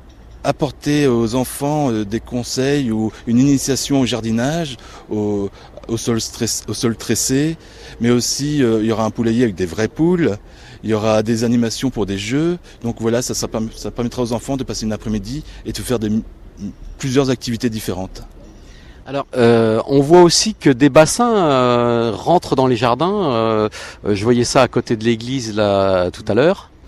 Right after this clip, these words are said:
Speaker 1: Oui, euh, on sait tous que l'eau est <clears throat> très importante au jardin. <clears throat> L'eau déjà pour l'arrosage, mais aussi pour l'agrément.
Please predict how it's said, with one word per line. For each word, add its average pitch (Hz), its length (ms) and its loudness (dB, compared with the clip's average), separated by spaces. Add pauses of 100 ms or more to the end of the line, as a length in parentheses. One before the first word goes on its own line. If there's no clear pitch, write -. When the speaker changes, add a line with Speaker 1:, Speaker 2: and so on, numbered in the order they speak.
(200)
Speaker 1:
Oui, 127 240 -2 (300)
euh, 104 360 -2
on 113 80 -4
sait 120 140 -8
tous 151 240 -6
que 131 80 -4
l'eau 123 260 2
est 104 320 -2
<clears throat> 156 220 0
très 139 220 -4
importante 117 420 -4
au - 20 -2
jardin. 104 380 -6 (300)
<clears throat> - 0 - (340)
L'eau 131 260 0
déjà 117 240 -6
pour - 320 -10
l'arrosage, 107 680 -8 (420)
mais 107 100 -4
aussi 117 300 -4
pour 110 160 -6
l'agrément. 110 460 -6